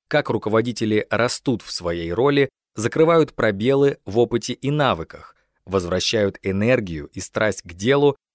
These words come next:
когда проходит первый запал. Так есть ли единый шаблон для успешного пути?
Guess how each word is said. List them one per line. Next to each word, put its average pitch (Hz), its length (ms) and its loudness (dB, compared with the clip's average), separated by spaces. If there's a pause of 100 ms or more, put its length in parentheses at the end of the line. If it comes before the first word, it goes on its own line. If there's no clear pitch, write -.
когда 147 300 0
проходит 127 580 -2 (220)
первый 90 340 0
запал. 90 480 -4 (1040)
Так - 200 -6
есть 165 280 -2
ли 160 280 0
единый 123 560 -2
шаблон 110 520 0
для 104 120 0
успешного 98 600 -4
пути? 92 480 -10